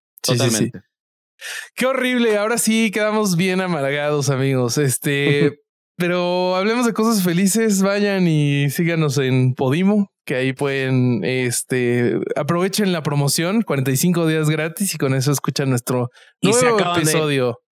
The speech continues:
Speaker 1: Ajá.
Speaker 2: Exacto. Y van a poder escuchar el episodio, el show en vivo,
Speaker 1: Si
Speaker 2: si no
Speaker 1: no
Speaker 2: tuvieron, si no consiguieron entradas en los sorteos o por,
Speaker 1: Sí.
Speaker 2: por la suscripción de los cuarenta y cinco días.
Speaker 1: Es correcto.
Speaker 2: Eh, y además en Patreon, no sabe, cada
Speaker 1: Uy,
Speaker 2: vez hay
Speaker 1: Patreon,
Speaker 2: más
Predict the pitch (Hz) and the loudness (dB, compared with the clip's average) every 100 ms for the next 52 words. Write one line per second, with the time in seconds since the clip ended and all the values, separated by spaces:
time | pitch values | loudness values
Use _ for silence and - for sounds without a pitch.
0 | _ _ 123 139 131 156 139 - 120 113 | _ _ -2 0 0 -2 -6 -6 -4 -4
1 | 143 139 156 170 160 170 - 147 165 156 | -2 -2 -2 -2 -2 -2 -4 -4 -2 -2
2 | 139 135 160 165 147 139 143 131 180 170 | -2 -2 -2 -2 -2 -2 -2 -2 -2 -2
3 | 160 151 170 180 202 - _ _ - - | 0 0 2 0 -2 -6 _ _ -4 2
4 | 131 135 139 135 135 139 143 139 139 131 | 2 4 2 0 0 0 0 -2 -2 -2
5 | 123 - 143 147 147 127 139 139 120 117 | -2 0 -2 -2 -4 -2 -2 -2 -2 -2
6 | 131 123 127 117 110 117 113 151 151 143 | -2 -2 -2 -2 -2 -4 -4 -4 -2 -2
7 | 127 - 107 110 104 127 120 - _ - | -2 -4 -4 -4 -2 -2 -2 -6 _ -4
8 | 131 127 117 139 120 117 110 - 131 120 | -2 -2 -2 -4 -4 -4 -2 -2 -2 -2
9 | 117 123 107 - 113 113 107 - 123 113 | -2 -2 -6 -6 -2 -2 -2 0 0 0
10 | 117 107 98 - - 127 - 131 117 110 | 0 0 0 -2 -4 -4 -2 -2 0 0
11 | 110 170 160 _ - 135 139 143 208 - | 0 0 0 _ -2 0 2 2 0 0
12 | 151 170 185 170 151 147 143 170 160 165 | -2 0 -2 -2 0 0 0 0 2 2
13 | 160 156 - 139 175 180 | 2 2 2 2 2 2